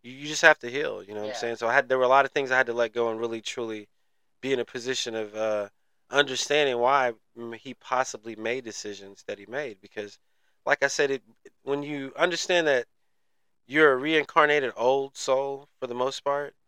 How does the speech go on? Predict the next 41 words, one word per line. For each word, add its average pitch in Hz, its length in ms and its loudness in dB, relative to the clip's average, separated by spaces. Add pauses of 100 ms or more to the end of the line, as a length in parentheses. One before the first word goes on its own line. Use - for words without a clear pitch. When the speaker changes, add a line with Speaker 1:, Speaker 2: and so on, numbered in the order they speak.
(640)
Speaker 1:
it 127 80 -6
just 143 220 -6
blows 165 280 4
the 147 120 0
whole 160 200 4
game 156 320 0
out 147 140 0
the 131 80 -6
waters 135 420 -2
because 117 340 -8
you 127 140 0
understand 127 420 -2
that, 117 100 -6 (180)
you 123 60 -12
know, 117 260 -4 (460)
everything 139 440 -4
that's 120 280 -8
here 139 340 -4
as 117 100 -10
far 117 240 -4
as 113 140 -8
people, - 300 -20
places, 110 520 -12
and 101 180 -20
things 113 440 -10 (100)
are 104 220 -18 (460)
specifically 113 760 -8
there 113 240 -4
to 104 400 -14 (720)
evolve 113 480 -2
you 120 460 -10
as 107 240 -6
a 101 120 -8
soul, 104 680 -6
you 104 80 -18
know 107 60 -10
what 107 60 -10
I'm 110 60 -18
saying, 110 280 -14
to 104 100 -20
make 107 160 -14